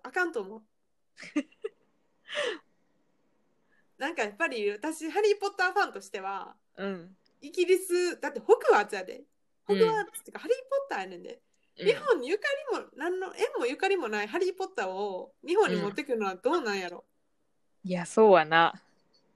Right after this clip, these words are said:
Speaker 1: うん。
Speaker 2: 結構、だから賛否両論あるよな。そのハリーポッターって結構終わってる映画やから、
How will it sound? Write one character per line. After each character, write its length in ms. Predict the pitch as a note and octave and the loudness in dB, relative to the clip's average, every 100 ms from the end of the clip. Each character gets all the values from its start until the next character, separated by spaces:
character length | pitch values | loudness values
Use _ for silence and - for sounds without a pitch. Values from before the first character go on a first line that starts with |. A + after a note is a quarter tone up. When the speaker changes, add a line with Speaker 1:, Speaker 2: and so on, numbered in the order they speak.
| - | -10
Speaker 1:
う 180 | G3+ G3 | -6 0
ん。 20 | |
Speaker 2:
結 140 | G#3 | 2
構、 220 | G#3 B3+ G#3 | 8 8 8
だ 120 | G#3 | 6
か 120 | G#3 | 2
ら 140 | B3 | 0
賛 220 | C4 G4 D#4+ | -2 -8 -6
否 120 | G#3+ | -6
両 220 | A3 A3+ | -6 -6
論 180 | A3 A3 | -6 -6
あ 80 | F3+ | -6
る 80 | E3+ | -6
よ 60 | |
な。 100 | E3 | -8
そ 80 | F#3 | -10
の 60 | F#3 | -6
ハ 120 | D4 | -4
リ 100 | F4 | -4
ー 40 | - | -6
ポ 100 | F4+ | -10
ッ 20 | |
タ 140 | - G3+ | -6 -8
ー 20 | |
っ 20 | |
て 60 | G#3+ | -6
結 120 | B3+ | -8
構 100 | F3+ | -4
終 180 | C4 D4 | -4 -4
わ 40 | |
っ 60 | - | -6
て 100 | B3+ | -4
る 200 | B3+ B3 | -4 -4
映 220 | A3 A3 | -6 -10
画 80 | A3 | -10
や 120 | E3+ | -12
か 120 | - D#3 | -12 -10
ら、 280 | E3 D3+ | -10 -10